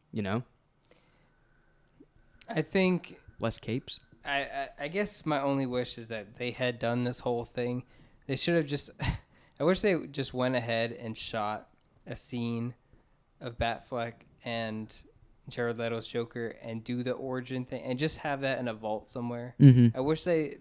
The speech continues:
Speaker 2: they, they were just like, "Well, we're kinda doing the dual origin thing. Might as well, like, shoot that scene and put it in
Speaker 1: Yeah.
Speaker 2: reserves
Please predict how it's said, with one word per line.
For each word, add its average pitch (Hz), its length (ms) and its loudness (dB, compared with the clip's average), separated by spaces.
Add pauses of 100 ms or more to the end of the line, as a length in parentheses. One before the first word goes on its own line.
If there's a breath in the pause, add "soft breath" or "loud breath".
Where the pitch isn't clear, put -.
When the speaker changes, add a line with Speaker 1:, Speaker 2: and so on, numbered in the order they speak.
Speaker 2:
they, 127 260 -10
they 127 140 -2
were 120 100 -2
just 113 160 -10
like, 113 160 -8
"Well, 175 320 2 (380)
we're 120 140 -6
kinda 165 240 0
doing 165 240 0
the 143 60 -8 (200)
dual 147 240 -2
origin 135 460 -2
thing. 113 280 -6 (320 soft breath)
Might 120 200 -2
as 131 120 -4
well, 131 380 0
like, 123 300 -6 (100)
shoot - 380 -4
that 143 240 -2
scene 135 560 2
and 120 140 -8
put 135 180 -2
it 131 220 -2
in 127 180 -2
Speaker 1:
Yeah. 120 40 -4
Speaker 2:
reserves 117 680 -4